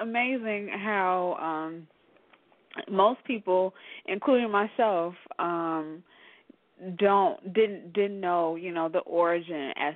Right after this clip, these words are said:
to why, um, God sent the flood in the first place. You know, people focus more on the building of the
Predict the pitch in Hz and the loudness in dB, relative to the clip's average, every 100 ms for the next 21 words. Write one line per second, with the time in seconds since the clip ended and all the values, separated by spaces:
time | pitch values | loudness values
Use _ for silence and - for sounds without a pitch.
0 | - - 165 160 170 160 156 151 151 - | -4 -4 -2 2 4 6 4 2 0 -4
1 | - - - - 175 165 143 - - - | -18 -20 -20 0 2 2 0 -4 -12 -10
2 | 180 170 151 - 185 170 151 - 180 160 | 2 4 4 2 -4 -4 -6 -4 2 4
3 | 147 151 143 - - 160 156 - 175 - | 4 0 -6 -6 4 4 4 -2 -2 -2
4 | 170 - - - - - 180 165 147 - | -6 -16 -20 -20 -18 -4 0 4 2 2
5 | 233 196 175 - 175 190 165 185 165 170 | -2 0 2 4 4 2 -4 -6 -2 4
6 | 165 - 165 151 156 - 170 170 165 156 | 4 4 0 -2 -4 4 4 4 0 -2